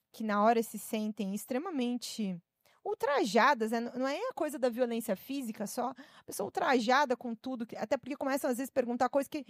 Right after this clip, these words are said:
você efetivamente não sabe. Aí o, o, né, o sujeito já é isso, um psicopata,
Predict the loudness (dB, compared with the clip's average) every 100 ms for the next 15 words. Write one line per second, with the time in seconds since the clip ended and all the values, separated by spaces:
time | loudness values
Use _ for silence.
0 | -20 _ -4 -2 0 0 0 -2 -6 -8
1 | -8 -4 0 0 0 -6 -8 _ _ _
2 | _ 6 6 6 0 -2 -8 -12 -12 -2
3 | 0 0 0 2 2 2 2 6 8 8
4 | 6 4 0 -4 -6 -6 0 0 0 2
5 | 2 2 -2 -4